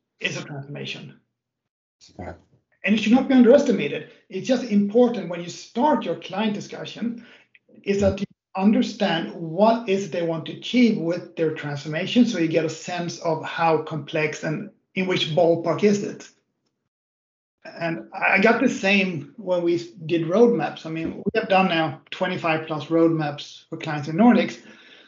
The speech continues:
Speaker 1: I still to this day get questioned, you know, "How long and how much does a roadmap cost?"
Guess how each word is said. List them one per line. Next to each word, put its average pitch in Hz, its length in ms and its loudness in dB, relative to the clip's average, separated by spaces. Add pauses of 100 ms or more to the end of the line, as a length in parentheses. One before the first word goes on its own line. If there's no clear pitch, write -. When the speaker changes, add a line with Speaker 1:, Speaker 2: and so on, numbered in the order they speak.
(240)
Speaker 1:
I 220 100 4
still 220 340 4
to 196 80 -4
this 196 160 0
day 165 220 0
get 160 200 -2
questioned, 165 360 -4
you 165 60 -2
know, 156 200 -6 (640)
"How 214 160 6
long 208 320 8
and - 280 -2
how 190 120 -6
much 180 180 -4
does 165 160 -6
a 175 40 0
roadmap 165 500 0
cost?" - 440 0